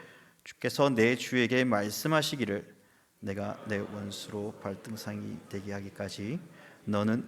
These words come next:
내 우편에 앉아 있으라." 하셨다. 같이 읽겠습니다. "그런즉 이스라엘 온 집은 확실히 알지니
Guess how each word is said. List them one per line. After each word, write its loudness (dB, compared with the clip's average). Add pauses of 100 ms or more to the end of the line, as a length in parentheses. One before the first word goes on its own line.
내 0
우편에 -4
앉아 -2
있으라." -4
하셨다. -4
같이 -4
읽겠습니다. 4 (500)
"그런즉 10
이스라엘 8
온 6
집은 4
확실히 2
알지니 4